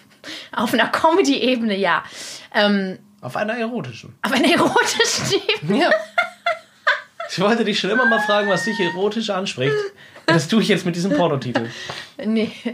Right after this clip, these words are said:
Speaker 2: Also auf einer Skala von eins bis zehn, wie sehr macht dich dieser Titel an als Frau?
Speaker 1: Minus zehn?
Speaker 2: Minus zehn, okay.
Speaker 1: Ja.
Speaker 2: Das ist ja jetzt
Speaker 1: Ich
Speaker 2: völlig
Speaker 1: möchte, ich möchte, wenn
Speaker 2: nachvollziehbar.
Speaker 1: ich das höre, möchte ich irgendwie zehn Jahre lang keinen Sex mehr haben.
Speaker 2: Genau, und das kann ich sehr gut verstehen. Aber ich glaube, dass es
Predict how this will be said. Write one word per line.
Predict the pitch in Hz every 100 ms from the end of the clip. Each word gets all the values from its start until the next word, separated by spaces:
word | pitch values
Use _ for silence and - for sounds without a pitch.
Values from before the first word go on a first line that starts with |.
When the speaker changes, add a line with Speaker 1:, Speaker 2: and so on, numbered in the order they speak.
| - - - -
Speaker 2:
Also | 170
auf | 240
einer | 262
Skala | 247 262
von | -
eins | 240 233
bis | 220 208
zehn, | 220 160 127
wie | 175
sehr | 165 196
macht | 185 202 214 220
dich | -
dieser | 196 180 180
Titel | 190 175
an | 185 151
als | 110 104
Frau? | - 98 98 - - _ _ _ _ _ _ _ _ - _ _ _
Speaker 1:
Minus | 247 226 214 214
zehn? | - 311 359
Speaker 2:
Minus | 170 185 143 -
zehn, | - 113
okay. | 190 202 143
Speaker 1:
Ja. | 202 180 - - _
Speaker 2:
Das | - 180
ist | 240
ja | 226
jetzt | 214 208 -
Speaker 1:
Ich | -
Speaker 2:
völlig | 254 269
Speaker 1:
möchte, | -
ich | 240 214
möchte, | 294 320 302
wenn |
Speaker 2:
nachvollziehbar. | 277
Speaker 1:
ich | 311
das | - 320 392
höre, | 294
möchte | 294 285
ich |
irgendwie | 285 277
zehn | - 311
Jahre | 294 277
lang | 262 247 240 -
keinen | 254 233
Sex | 226 -
mehr | 180 160
haben. | 160
Speaker 2:
Genau, | 233 233
und | 131
das | 143
kann | - 233
ich | 214
sehr | 226
gut | 214 -
verstehen. | - 156 - 247 190 180 240 - - - _ _
Aber | 151 156 -
ich | - 285 -
glaube, | - 233 247 285 180 143 180 220 220
dass | - -
es | 151 -